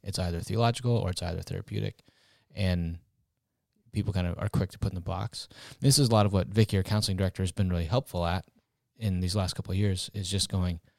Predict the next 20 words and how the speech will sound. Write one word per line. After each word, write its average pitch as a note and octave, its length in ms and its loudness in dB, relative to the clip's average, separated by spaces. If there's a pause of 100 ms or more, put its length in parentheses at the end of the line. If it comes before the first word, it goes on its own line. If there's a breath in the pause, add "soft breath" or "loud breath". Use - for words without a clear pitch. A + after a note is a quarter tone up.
(200 soft breath)
someone's C#3+ 260 2
presenting G#2 320 2
a F2 60 -4
problem, A2 500 4
and G2 120 0
if F#2+ 100 0
you C3 60 4
don't G#2 100 4
approach G2+ 300 0
that - 180 -4
with F#2+ 180 -6
curiosity, F2+ 800 0 (580)
you're G2 220 4
gonna F2+ 240 2
totally F2+ 240 2
probably E2 300 -2
miss E2 200 -2
what's - 160 -6
going - 240 -10
on. D#2 160 -6